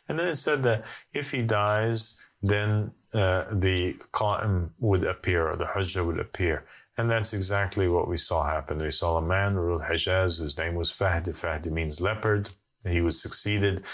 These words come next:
by somebody who was not supposed to succeed him, br-, his, his brother Abdullah. And Abdullah, um, you know, was very much against, uh, the Shia and had an agenda against them.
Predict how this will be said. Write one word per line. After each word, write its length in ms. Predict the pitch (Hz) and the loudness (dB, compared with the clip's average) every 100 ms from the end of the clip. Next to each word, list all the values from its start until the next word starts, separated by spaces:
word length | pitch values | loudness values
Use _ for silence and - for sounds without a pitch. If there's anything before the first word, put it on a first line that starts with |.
| - - | -14 -4
by 140 | 92 | -2
somebody 440 | 87 95 90 92 87 | -2 -2 0 2 2
who 100 | 85 | 2
was 140 | 80 | 2
not 140 | 107 | 0
supposed 420 | 110 - 101 92 - | 0 0 0 0 -2
to 80 | |
succeed 460 | - 85 - - 87 | -8 -4 -4 0 2
him, 220 | 87 85 - - _ - | 2 -2 -8 -20 _ -4
br-, 140 | 85 | -2
his, 280 | 117 95 82 | 2 0 0
his 300 | 90 90 82 | 0 2 0
brother 480 | 90 87 90 82 80 | -2 0 0 0 0
Abdullah. 760 | 90 95 95 87 85 82 80 - - - _ 107 | 0 0 -2 0 2 2 0 -4 -20 -20 _ -4
And 420 | 98 95 95 - - | -2 0 -2 -4 -2
Abdullah, 920 | 95 95 98 95 85 87 85 85 76 - - _ - | 0 0 0 -2 0 2 4 2 0 -6 -20 _ -4
um, 580 | 90 85 82 82 85 87 _ _ - | 0 2 0 -2 -4 -8 _ _ -2
you 140 | 98 | 0
know, 380 | 80 73 69 - - | 2 0 -4 -8 -4
was 440 | 95 90 82 80 | 0 2 2 -2
very 360 | 87 90 98 95 | -4 -2 0 2
much 320 | 92 85 - | 0 0 -2
against, 560 | 82 87 80 78 - - - | -2 -2 -2 -4 -6 -16 -4
uh, 300 | 90 80 80 | 0 0 0
the 160 | 80 82 | -2 -2
Shia 500 | - - 90 80 76 | -2 0 0 2 -2
and 100 | 73 | -2
had 220 | 80 85 | -4 -2
an 100 | 80 | -2
agenda 440 | 80 92 90 85 | -2 -2 0 0
against 400 | 78 76 78 - | 0 0 -4 -6
them. 280 | - 87 85 | -4 -4 -6